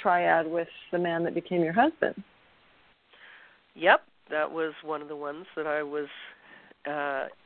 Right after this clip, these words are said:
Speaker 2: with. And in fact, um, the,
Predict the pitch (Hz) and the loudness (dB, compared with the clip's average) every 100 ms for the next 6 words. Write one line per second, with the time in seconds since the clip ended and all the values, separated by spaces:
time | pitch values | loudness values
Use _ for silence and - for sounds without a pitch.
0 | _ _ 151 147 170 349 - - - - | _ _ -4 2 2 0 -6 -16 -16 -16
1 | - 165 180 175 - - 185 180 - - | 0 4 4 4 0 6 8 8 2 -6
2 | 170 160 156 151 143 139 _ _ - - | 0 4 4 2 -2 -12 _ _ -20 -20
3 | _ _ 156 156 151 147 143 | _ _ -8 -4 -2 -4 -6